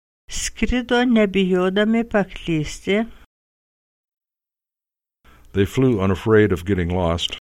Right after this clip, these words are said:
Speaker 1: Nes kryptį rodė dievulio nutiesta juosta.
Speaker 2: Because God showed the direction by the band he had built.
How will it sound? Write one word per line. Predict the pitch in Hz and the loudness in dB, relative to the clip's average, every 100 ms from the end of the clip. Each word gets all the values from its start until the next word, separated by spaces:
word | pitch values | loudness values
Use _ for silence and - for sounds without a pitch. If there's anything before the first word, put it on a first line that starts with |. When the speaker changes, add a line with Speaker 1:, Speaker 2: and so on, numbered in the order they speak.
| - | -6
Speaker 1:
Nes | 202 202 190 - | 0 2 0 -2
kryptį | - 226 240 240 - 247 226 | -4 -2 -2 -4 -2 0 2
rodė | 202 202 202 214 202 | 4 4 2 0 2
dievulio | 185 180 165 185 208 214 214 | 2 0 0 -2 0 0 0
nutiesta | 196 170 165 190 185 190 - - 208 | 0 -2 -4 -2 0 -2 -6 -6 -4
juosta. | 196 170 156 147 - - 170 185 240 - _ _ _ _ _ _ _ _ _ _ _ _ _ _ _ _ _ _ _ _ _ _ _ _ _ - | -2 -2 -4 -4 -10 -4 -2 -2 -6 -16 _ _ _ _ _ _ _ _ _ _ _ _ _ _ _ _ _ _ _ _ _ _ _ _ _ -14
Speaker 2:
Because | 87 104 95 | -4 0 0
God | - 98 95 | 2 2 0
showed | - 117 107 104 | 2 2 4 4
the | 90 | 0
direction | 85 98 104 - 87 95 | 2 2 2 -2 -4 -2
by | 92 | -2
the | 87 | -2
band | 87 95 98 104 | -2 0 0 0
he | 95 | 0
had | 101 95 | -2 0
built. | 107 82 - | -2 -2 -10